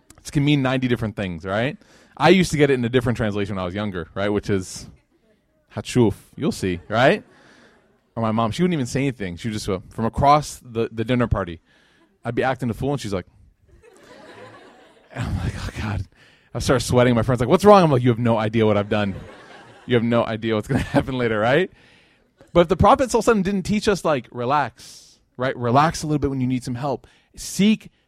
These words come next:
bil kitman. Seek with some discretion. Maybe there's people that are a little bit closer to you that it's better for you to go and ask them. Maybe instead of making it an ordeal, you kind of gradually talk about it. Maybe it's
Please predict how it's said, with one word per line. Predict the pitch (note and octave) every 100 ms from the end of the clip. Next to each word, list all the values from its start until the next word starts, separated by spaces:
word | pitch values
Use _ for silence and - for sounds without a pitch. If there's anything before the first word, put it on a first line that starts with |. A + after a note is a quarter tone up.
| -
bil | E3
kitman. | F3 F#3 - D#3 D#3+ B2+ A2
Seek | - A3+
with | A#3
some | G3+ F#3+
discretion. | E3+ - F#3 - A#2+ _ -
Maybe | D3+ G3+
there's | G#3 -
people | - F#3+
that | F3
are |
a | D3+
little | E3
bit | F3+ -
closer | F3 F3 F#3+ E3+
to | -
you | B2+ F2+ - _ -
that | C#3 -
it's | B2
better | A#2+ D#3+ F#3+
for | F3
you | E3
to | D#3+
go | D#3
and | D3+
ask | B2 C3+ A#2+
them. | B2+ B2+ F#2 - _ _ _ -
Maybe | C#3 F#3 G3 F#3 _ _
instead | D3 C3+ F#3
of | F#3 C#3
making | D3+ E3+ F3 D#3+
it | - _ _
an | -
ordeal, | D3 C3+ C3+ G#3+ D#3 - _
you | - C3+
kind | F#3 F#3
of | D#3 - _ B2
gradually | A#2 D3+ F#3+ E3 D#3+ D#3+
talk | D3+ E3+ D#3+
about | C#3 B2
it. | G2 - -
Maybe | D#3+ F#3+ G3
it's | D#3+